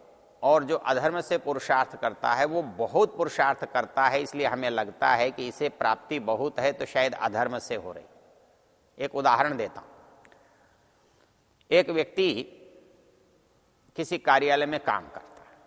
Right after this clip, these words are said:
कोई व्यक्ति उसके पास आता है, "आप मुझे ये जानकारी दे दो, ये मेरा ये काम कर दो।"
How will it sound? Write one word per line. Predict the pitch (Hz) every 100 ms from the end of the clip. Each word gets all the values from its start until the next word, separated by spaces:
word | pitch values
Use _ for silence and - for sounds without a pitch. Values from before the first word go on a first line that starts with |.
| _ _ _ _ _ _ _ _ _ _ _ _ _ _ _ _ -
कोई | 151
व्यक्ति | 151 151 160
उसके | 139 - 147
पास | 127 131
आता | - 117 127 139
है, | 110 117 - - - - - - - _ _ _ _ _ _
"आप | 123 139
मुझे | 135 135 143
ये | 135
जानकारी | 113 120 120 131 127 135
दे | 117 117
दो, | 101 - - - - - _ _ _ _ _ _ _ _ _ _ _ _ _ _ _ _ 139
ये |
मेरा | 131 139 139
ये | 135
काम | 135 123 123
कर | 120 131 120
दो।" | 107 87